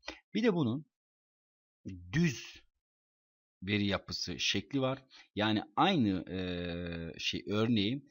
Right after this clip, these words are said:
birazcık daha düzelterek, birazcık daha modernize ederek, e, burada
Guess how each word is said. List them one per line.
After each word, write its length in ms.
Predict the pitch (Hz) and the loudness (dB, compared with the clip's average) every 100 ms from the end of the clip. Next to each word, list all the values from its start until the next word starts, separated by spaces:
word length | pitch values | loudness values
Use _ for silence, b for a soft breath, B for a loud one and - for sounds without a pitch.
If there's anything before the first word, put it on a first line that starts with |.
| b b _ | b b _
birazcık 640 | - 131 170 131 95 90 90 | -4 2 4 4 2 -2 0
daha 420 | 98 127 104 101 | 0 0 -2 -4
düzelterek, 800 | 104 107 107 104 107 98 110 113 | 0 4 4 4 -2 -2 -4 -2
birazcık 420 | 117 110 104 117 | 0 0 -2 -4
daha 100 | 120 | -2
modernize 800 | 104 104 107 127 107 107 156 101 | 0 0 2 2 2 2 0 0
ederek, 440 | 90 95 147 - b b b b - | 0 -2 -2 -6 b b b b -6
e, 360 | 92 92 87 85 - - 62 | -2 0 0 -2 -6 -12 -14
burada 420 | 87 117 127 107 | -10 -4 -2 0